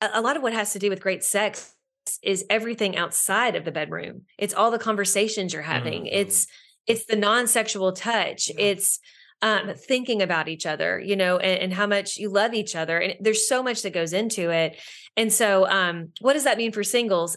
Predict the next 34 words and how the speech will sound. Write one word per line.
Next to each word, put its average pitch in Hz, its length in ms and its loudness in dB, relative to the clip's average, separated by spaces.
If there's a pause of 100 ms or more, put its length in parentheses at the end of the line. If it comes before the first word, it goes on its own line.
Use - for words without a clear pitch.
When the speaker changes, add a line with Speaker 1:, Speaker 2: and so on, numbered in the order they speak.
Speaker 1:
I 226 140 4
just 311 180 -2
would 220 140 -6
say, 185 300 2
again, 208 320 0
it 185 100 -2
comes 202 220 -6
down 185 240 0
to 180 180 -2
expectations 180 960 -2 (300)
of 202 140 0
knowing 226 380 2
that, 175 260 2 (340)
uh, 185 320 2
neither 247 260 2
one 233 160 4
of 254 60 0
you 214 140 2
just 196 180 -2
needs 202 220 -2
to 214 100 -4
be 196 140 4
this, 185 440 2 (120)
you 202 140 -2
know, 170 380 0 (260)
uh, 165 340 0 (720)
person 208 360 2
who's 190 220 0
just 185 200 0
kind 185 200 -2
of 165 240 -6
doing 202 260 2
a 180 80 0
duty. 170 580 -2